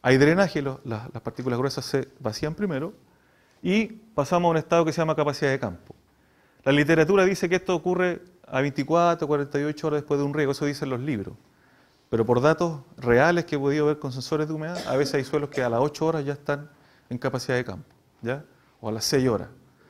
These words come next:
Entonces, eso no siempre se cumple. Y después P M P, ¿cuándo ocurre? Cuando el suelo está muy seco. De aquí a, aquí han pasado, aquí han pasado horas y aquí han pasado varios días,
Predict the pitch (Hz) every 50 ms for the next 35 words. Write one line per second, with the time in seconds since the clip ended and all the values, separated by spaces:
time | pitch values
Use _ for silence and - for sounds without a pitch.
0 | _ _ _ _ 151 127 139 143 131 143 - - _ _ _ _ _ _ _ _
1 | _ _ _ _ _ _ _ _ _ _ _ _ _ - 143 160 165 160 156 -
2 | 175 156 - 156 - 175 160 185 175 175 - 185 - 156 147 143 147 - 175 170
3 | - 175 165 160 160 151 175 180 170 185 185 180 180 165 175 190 151 120 107 101
4 | - - 120 127 127 120 - 165 156 151 156 - - 175 190 202 208 - - _
5 | _ _ _ _ _ _ _ _ _ _ _ - 139 139 156 170 185 190 175 135
6 | - - 151 135 - 113 107 - - _ _ _ _ _ _ _ _ - 123 123
7 | 123 151 170 165 147 131 - - 135 131 160 151 143 - 139 - - 151 151 -
8 | - - 131 143 151 139 151 - - 147 147 - - 208 190 170 196 196 - -
9 | - - _ _ _ _ _ _ _ _ _ _ _ _ - - - - - 123
10 | 120 151 160 135 - 143 - - 151 135 143 170 165 151 123 113 95 - - -
11 | - -